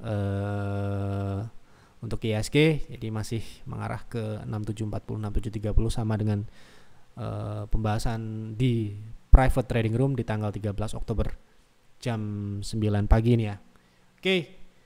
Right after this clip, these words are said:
kita langsung masuk ke pembahasan saham saja agar tidak terlalu panjang. Jadi stock call ini sudah, ketika video ini tayang, harusnya sudah Anda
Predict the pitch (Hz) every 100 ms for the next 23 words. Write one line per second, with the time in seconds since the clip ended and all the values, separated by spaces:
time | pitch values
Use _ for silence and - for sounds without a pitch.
0 | _ 135 139 147 151 147 170 156 156 156
1 | 170 - 139 131 120 131 123 131 120 123
2 | 117 123 110 117 113 110 110 - 113 110
3 | 110 107 123 117 110 127 143 139 131 120
4 | 123 123 127 113 110 110 127 - - -
5 | - 123 120 117 123 113 113 110 113 113
6 | 120 135 127 113 110 123 107 104 104 107
7 | 104 107